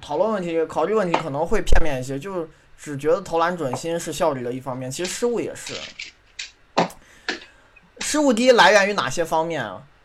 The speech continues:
你的角色球员不干那些他们不擅长的事儿，大家都更专精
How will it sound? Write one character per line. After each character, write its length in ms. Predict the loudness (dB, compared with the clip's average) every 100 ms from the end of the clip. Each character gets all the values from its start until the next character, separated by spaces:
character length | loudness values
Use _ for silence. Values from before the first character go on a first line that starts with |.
| -12
你 100 | 0
的 100 | 0
角 200 | 4 6
色 140 | 6
球 80 | 6
员 140 | 0
不 120 | 0 0
干 200 | 2 2
那 120 | 0
些 120 | -2
他 120 | -4
们 100 | -6
不 60 | -4
擅 200 | -4 -4
长 160 | -6
的 60 | -8
事 140 | -6
儿， 100 | -4
大 160 | 0 2
家 160 | 4 4
都 160 | 4
更 180 | 2 2
专 240 | 2 0
精 160 | 0 -2